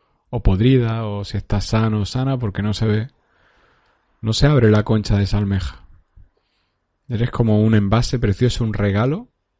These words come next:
envuelto en un papel de regalo precioso y... Fíjate,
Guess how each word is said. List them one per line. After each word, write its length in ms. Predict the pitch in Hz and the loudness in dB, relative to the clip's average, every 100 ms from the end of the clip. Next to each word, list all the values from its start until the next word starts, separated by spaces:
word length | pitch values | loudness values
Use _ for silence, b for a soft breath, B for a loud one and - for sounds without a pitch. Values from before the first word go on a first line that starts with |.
| _ - | _ -10
envuelto 520 | 104 101 110 113 113 | -6 2 2 2 0
en 60 | |
un 140 | 110 113 | 0 0
papel 320 | - - 117 | 0 0 0
de 80 | 107 | 0
regalo 460 | 104 104 117 123 - | 0 0 0 -2 0
precioso 580 | 110 - 117 113 120 | 0 2 -2 -2 -6
y... 260 | 101 104 107 _ B B B B B B B B _ _ _ | -6 -8 -12 _ B B B B B B B B _ _ _
Fíjate, 640 | - 123 143 139 160 - | -2 2 2 2 0 -2